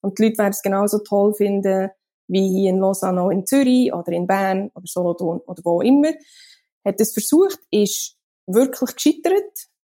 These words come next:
Wieso? Wir haben eine andere Kultur in der Deutschschweiz, äh, wir haben eine andere Sprache, wir haben einen anderen Humor und haben auch andere Produktewünsche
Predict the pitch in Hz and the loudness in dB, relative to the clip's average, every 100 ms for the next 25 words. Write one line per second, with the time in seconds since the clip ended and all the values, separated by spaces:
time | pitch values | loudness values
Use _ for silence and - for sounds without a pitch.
0 | _ _ 185 175 170 240 359 - - - | _ _ -6 -4 2 2 2 0 -6 -8
1 | 180 180 156 165 160 175 254 277 277 277 | -6 -4 -4 -4 -2 0 2 2 2 -2
2 | 269 277 277 254 247 254 - - 262 269 | 0 0 0 0 0 -2 -2 0 2 2
3 | - - - - 156 160 160 165 170 175 | -4 -12 -12 -12 -10 -10 -8 -4 -4 -2
4 | 196 202 185 - - 202 254 269 233 196 | 0 0 -2 -4 -2 0 2 0 0 0
5 | 180 175 185 185 160 160 170 196 240 285 | 0 0 0 0 -2 -6 -4 0 2 0
6 | - _ _ _ _ _ - 190 202 214 | -2 _ _ _ _ _ -2 2 2 2
7 | 208 208 185 196 208 196 196 185 185 190 | 0 -2 -2 0 0 0 -2 -2 -2 0
8 | 185 - 170 175 269 - - 240 247 262 | -2 -2 -4 0 -2 -2 -2 0 2 2
9 | 247 - | 0 -6